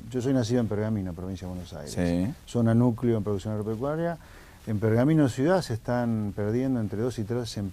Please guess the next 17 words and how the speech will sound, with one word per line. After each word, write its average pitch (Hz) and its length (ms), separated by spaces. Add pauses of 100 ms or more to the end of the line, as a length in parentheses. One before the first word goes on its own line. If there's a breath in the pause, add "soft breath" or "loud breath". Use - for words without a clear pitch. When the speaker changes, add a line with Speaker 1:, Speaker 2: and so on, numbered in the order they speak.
Speaker 1:
dos 127 240
y 127 60
tres 127 200
empleos 120 340
por 98 240
día. 92 320 (440)
Speaker 2:
Por 135 220
día. 107 380 (680)
Speaker 1:
En 107 60
los 107 160
últimos 107 460
quince, 110 340
veinte 98 320
días, 78 460
un 104 200
mes, 87 160
póngale. 82 360